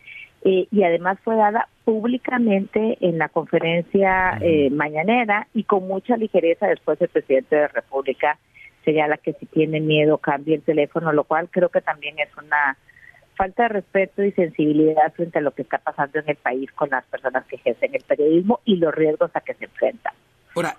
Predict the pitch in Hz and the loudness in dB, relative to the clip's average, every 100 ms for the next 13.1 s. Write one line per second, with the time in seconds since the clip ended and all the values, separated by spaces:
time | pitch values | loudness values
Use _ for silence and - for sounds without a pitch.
0 | - 190 226 233 196 190 190 190 190 185 | -8 -4 -2 -2 -2 -2 -4 -6 -4 -2
1 | 175 160 185 160 127 - 123 117 110 110 | -2 -2 -2 -4 -6 -8 -6 -4 -4 -6
2 | 104 104 - 113 - - - _ - 107 | -8 -10 -6 -6 -6 -12 -18 _ -6 -4
3 | 107 104 104 98 92 87 113 98 101 113 | -4 -6 -6 -8 -10 -10 -10 -10 -10 -8
4 | 98 98 113 110 107 131 135 135 120 120 | -6 -6 -8 -8 -6 -6 -4 -4 -4 -4
5 | 127 123 117 104 95 - - - - 113 | -4 -6 -6 -6 -8 -16 -20 -20 -8 -8
6 | - 131 135 127 139 135 131 120 - 98 | -4 -6 -6 -6 -6 -4 -4 -4 -4 -6
7 | 98 104 113 104 113 120 139 170 208 - | -8 -8 -8 -8 -6 -8 -8 -12 -10 -10
8 | - 120 110 - - 95 92 113 98 120 | -6 -6 -6 -10 -10 -10 -10 -8 -6 -6
9 | 113 78 110 120 98 92 98 101 107 113 | -6 -12 -14 -12 -12 -10 -10 -10 -6 -6
10 | 113 - 131 127 - - - - - 120 | -6 -6 -6 -8 -12 -20 -20 -20 -8 -4
11 | 120 120 123 123 123 131 - 113 175 226 | -4 -2 -4 -4 -6 -8 -16 -8 -4 -2
12 | 202 147 151 180 220 - - 156 180 240 | 0 0 0 -2 -4 -4 -2 -2 -2 -4
13 | - | -2